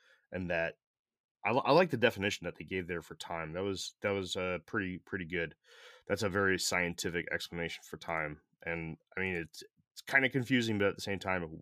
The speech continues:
works. Um, but to get back to dimensions and this absolute that they were talking about, <sighs> I don't even,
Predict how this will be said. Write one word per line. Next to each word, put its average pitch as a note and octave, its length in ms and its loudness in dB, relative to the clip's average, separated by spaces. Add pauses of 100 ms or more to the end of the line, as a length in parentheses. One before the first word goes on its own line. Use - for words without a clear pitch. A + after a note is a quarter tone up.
works. - 320 -8 (680)
Um, E2+ 600 0 (1000)
but G#2 600 2
to A2+ 120 -4
get G2+ 220 0
back G2 240 4
to F#2+ 440 -2 (320)
dimensions F#2+ 880 -2 (600)
and F2+ 240 0
this E2+ 340 0 (200)
absolute G2 720 2 (100)
that D#2+ 120 -10
they F#2 100 0
were D#2+ 140 -2
talking D#2+ 380 -4
about, D2+ 340 -2 (2500)
<sighs> - 0 -
I - 840 0
don't G#2+ 160 4
even, F2+ 340 2